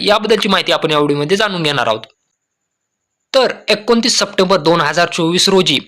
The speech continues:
राज्यस्तरीय कृषी पुरस्कार व पीक स्पर्धा पुरस्कार वितरण सोहळा आयोजित करण्यात आलेला होता. यामध्ये कृषी क्षेत्रात उल्लेखनीय कार्य करणारे शेतकरी व अधिकारी यांच्या,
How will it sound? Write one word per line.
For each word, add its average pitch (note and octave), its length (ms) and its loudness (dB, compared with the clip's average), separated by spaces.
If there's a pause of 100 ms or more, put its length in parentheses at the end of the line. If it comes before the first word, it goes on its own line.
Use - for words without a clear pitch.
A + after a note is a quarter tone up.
(280)
राज्यस्तरीय F#3+ 640 0 (160)
कृषी A3 220 0
पुरस्कार A3 480 0
व F3+ 180 2 (180)
पीक - 200 0
स्पर्धा G3+ 340 0
पुरस्कार G3+ 480 -2 (100)
वितरण G#3 320 2
सोहळा E3+ 280 2
आयोजित E3 420 0
करण्यात D#3 260 -2
आलेला F3 240 4
होता. C#3 220 0 (100)
यामध्ये F#3+ 420 2
कृषी F#3+ 280 -2
क्षेत्रात F#3+ 400 0
उल्लेखनीय F3+ 440 0
कार्य D#3+ 240 2
करणारे E3+ 400 0
शेतकरी F3 380 0
व D3+ 100 4
अधिकारी E3 440 2
यांच्या, E3+ 260 0